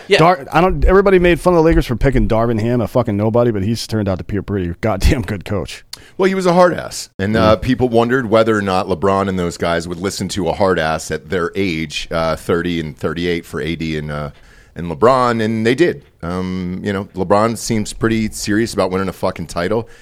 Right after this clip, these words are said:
Speaker 3: A D, I don't fucking know with that guy. In the Celtics Heat series, uh, I'm gonna take Heat plus the points in game one, and I think Celtics win this in, uh, in six here. Uh, but I've got Denver versus the Celtics in the finals.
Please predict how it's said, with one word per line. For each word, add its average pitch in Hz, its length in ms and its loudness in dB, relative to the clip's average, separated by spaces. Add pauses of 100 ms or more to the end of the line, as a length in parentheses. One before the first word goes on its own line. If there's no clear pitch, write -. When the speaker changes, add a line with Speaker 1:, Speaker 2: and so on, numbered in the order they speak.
(380)
Speaker 3:
A 120 140 -2
D, 120 380 -2
I 110 80 -6
don't 120 200 -6 (200)
fucking 95 340 -6
know 98 140 2
with 107 180 0
that 107 220 2
guy. 104 240 2
In 104 200 -2
the 113 60 -2
Celtics 147 480 -2
Heat 123 220 -2
series, 123 480 0 (340)
uh, 101 60 -8
I'm 101 140 -4
gonna 120 120 -2
take 107 240 -4
Heat 147 240 -8
plus - 260 0
the 117 120 -4
points 107 360 -4
in 95 60 -8
game 85 300 -6
one, 92 340 -2 (380)
and 85 120 -8
I 95 120 -2
think 92 160 -4
Celtics - 580 -6
win 90 140 -4
this 85 340 -8
in, 82 160 -4
uh, 76 260 -6
in 73 140 -10
six - 560 -12
here. - 320 -12 (480)
Uh, 78 400 -4
but 85 140 -2
I've 92 160 0
got 101 240 2
Denver 110 400 2
versus 90 380 -4
the 82 80 -10
Celtics 82 520 -4
in 80 60 -8
the 71 60 -8
finals. 64 440 -14